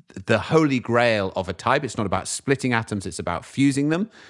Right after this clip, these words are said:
People will be skeptical, rightly, as to whether this will really turn into anything. But we should also point out it has been decades to get to this point of incredible engineering thought. And we don't know what this now might turn into. If this was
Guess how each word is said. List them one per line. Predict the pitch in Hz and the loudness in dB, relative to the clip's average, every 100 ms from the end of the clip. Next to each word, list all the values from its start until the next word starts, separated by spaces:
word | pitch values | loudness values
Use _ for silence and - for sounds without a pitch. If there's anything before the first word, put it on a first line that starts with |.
| _ - | _ -6
People | 165 147 143 | -2 0 0
will | 120 117 | 0 -2
be | 107 | -2
skeptical, | - - 143 - - 156 202 - 92 | -4 -2 -2 -2 -4 -2 -4 -8 -12
rightly, | 85 110 120 127 151 202 - | 2 4 4 0 -2 -2 -6
as | 107 | -6
to | 104 | -2
whether | 107 98 | 0 0
this | 101 - | -4 -4
will | 98 | -2
really | 95 92 | -2 -4
turn | - 87 | -6 -6
into | 92 90 98 | -6 -4 -4
anything. | 98 - 127 139 - - - | -4 -2 -2 -4 -12 -18 -4
But | 131 | -2
we | 139 | 0
should | 139 - | -2 -2
also | 160 170 135 | -2 0 0
point | 117 117 104 110 | 0 -2 -2 -2
out | 90 | -4
it | 107 | -4
has | 104 104 | -6 -6
been | - 104 98 - - | -4 -2 -4 -8 -4
decades | 131 120 - 80 - | -2 -2 -4 -8 -10
to | - | -8
get | 95 - | -8 -6
to | |
this | 95 - | -10 -6
point | 92 85 | -6 -4
of | 98 | -4
incredible | 113 113 - - 165 151 135 104 85 | -4 -4 -6 -4 0 0 -2 -4 -4
engineering | 95 92 90 92 87 82 | -4 -6 -4 -6 -6 -8
thought. | 76 95 71 71 - - - - _ | -8 -8 -8 -10 -16 -20 -20 -20 _
And | 120 123 117 | -2 0 0
we | 139 | 2
don't | 143 123 | 2 0
know | 120 | -2
what | 113 110 - | -2 -2 -4
this | 107 107 | -6 -4
now | 104 | -2
might | 98 101 - | -2 -4 -4
turn | - 95 | -6 -2
into. | 107 131 - 76 - | -2 -4 -6 -8 0
If | 123 123 | 0 0
this | - 117 - | -2 -4 -2
was | 101 120 139 165 - | 0 2 2 0 -6